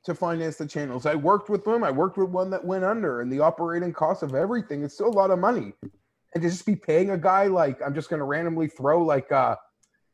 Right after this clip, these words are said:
you know, a Mad Dog Russo, a couple million bucks. Like, if no one's listening, like, that's insane. So I,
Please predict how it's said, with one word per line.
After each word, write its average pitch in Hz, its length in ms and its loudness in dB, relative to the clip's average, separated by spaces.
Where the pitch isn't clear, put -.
you 170 100 2
know, 165 140 4
a 135 80 2
Mad 147 320 2
Dog 156 320 6
Russo, 170 460 4
a 123 60 0
couple 160 300 -2
million 160 440 0
bucks. 170 280 2
Like, 151 160 -4
if 143 140 -2
no 220 100 2
one's 175 320 0
listening, 240 460 0
like, 156 200 -2
that's 214 220 -4
insane. 175 560 -2
So 147 420 -4
I, 156 140 -2